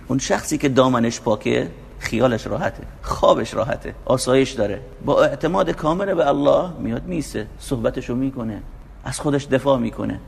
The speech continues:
صاحب حق نباید بترسه. اگرم به مظلومیت سرش بالای دار بردن، بداند اون شخص، هر شخصی می‌خواد باشه، خونش به ناحق ریخته شد، اون خونش برای خودش تابشی از حقیقت خواهد داشت. اگر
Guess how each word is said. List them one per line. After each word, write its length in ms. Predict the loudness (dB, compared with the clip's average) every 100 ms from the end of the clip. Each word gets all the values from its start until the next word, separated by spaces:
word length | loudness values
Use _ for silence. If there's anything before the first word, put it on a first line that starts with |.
| -12
صاحب 420 | 0 4 4 2
حق 240 | -2 -2 2
نباید 260 | 2 0
بترسه. 440 | -6 -8 -10 -12 -16 -14 -6
اگرم 480 | -2 0 2 0 2
به 80 | 2
مظلومیت 560 | 4 2 2 -2 0 0
سرش 340 | 0 0 0
بالای 380 | 0 0 0 -2 -6 -2 4
دار 220 | 4 4
بردن، 580 | 0 0 0 0 0 -4 -6 0
بداند 500 | 4 6 6 4 2
اون 120 | -2 -4
شخص، 600 | -2 -2 -2 -6 -12 -14 -16 -6
هر 140 | -2
شخصی 340 | 0 -2 -2 -4
می‌خواد 300 | -4 -4 -4
باشه، 240 | -8 -10 -12 -14 -16 -16 -14
خونش 400 | -6 0 2 2
به 120 | 2 2
ناحق 400 | 2 -2 -4 -4
ریخته 260 | -6 -6
شد، 260 | -6 -6 -6 -4
اون 180 | -2 -2
خونش 800 | -4 -2 -2 0 0 -2 -8 -14 -16 -20 -4 2
برای 240 | 2 2
خودش 360 | -2 -6 -6 -8 -4
تابشی 500 | 0 2 0 -2 -4
از 200 | -6 -6
حقیقت 460 | -4 -4 -4 -4
خواهد 340 | -2 -2 -2 -2
داشت. 300 | -4 -4 -16 -8 -2
اگر 320 | 2 2